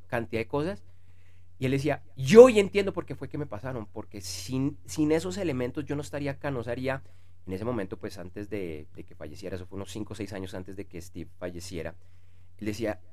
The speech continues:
"Gracias, de alguna manera, gracias por todo eso que me, que me sucedió".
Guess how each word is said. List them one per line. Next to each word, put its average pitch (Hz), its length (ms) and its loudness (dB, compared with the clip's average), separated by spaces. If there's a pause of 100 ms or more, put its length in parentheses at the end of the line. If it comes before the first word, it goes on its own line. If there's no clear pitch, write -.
(260)
"Gracias, 151 460 6
de 107 60 -6
alguna 110 200 -4
manera, 110 220 -4
gracias 127 340 -4
por 120 160 -8
todo 107 180 -6
eso - 180 -8
que 120 120 -6
me, 101 180 -4
que 95 140 -12
me 92 80 -8
sucedió". 92 480 -6